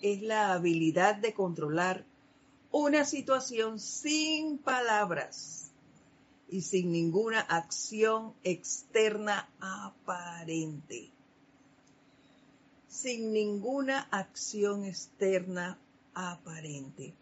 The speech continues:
Es decir, sin ningún gesto. Ya,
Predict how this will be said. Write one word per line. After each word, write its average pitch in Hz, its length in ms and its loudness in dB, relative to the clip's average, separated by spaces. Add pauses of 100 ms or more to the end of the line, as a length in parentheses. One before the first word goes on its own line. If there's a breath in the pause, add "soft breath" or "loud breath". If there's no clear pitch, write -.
(320 soft breath)
Es 196 160 0
decir, 226 400 2
sin 214 260 -4
ningún 202 440 -2 (140)
gesto. 254 680 4 (1200)
Ya, 143 180 -8